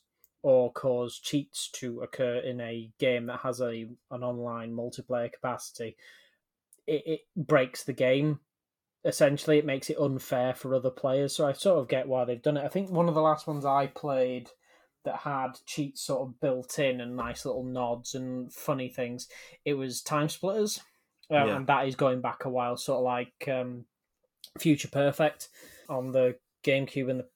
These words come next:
Speaker 1: Xbox One, I think, the original Xbox.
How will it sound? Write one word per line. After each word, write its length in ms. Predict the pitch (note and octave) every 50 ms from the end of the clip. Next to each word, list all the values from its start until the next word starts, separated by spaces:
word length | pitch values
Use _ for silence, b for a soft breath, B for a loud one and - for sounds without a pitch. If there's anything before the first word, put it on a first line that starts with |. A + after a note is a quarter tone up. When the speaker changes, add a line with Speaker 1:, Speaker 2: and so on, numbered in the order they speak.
| _ _ _ _ _ _ _
Speaker 1:
Xbox 1160 | C3+ B2+ B2 - - - C#3 C3 B2 - - - - - - - - - - - - - - - _ _ _ _ _ -
One, 500 | C#3+ C3 B2 B2+ C3+ D3+ G3 G3+ D#3 B2
I 80 | A2
think, 320 | - - D#3 D3+ C3 C3 B2+
the 80 | B2+
original 320 | C3 D3+ D#3 - D3 B2+ A#2+
Xbox. 540 | A#2 - - - C#3 B2 A#2 - - -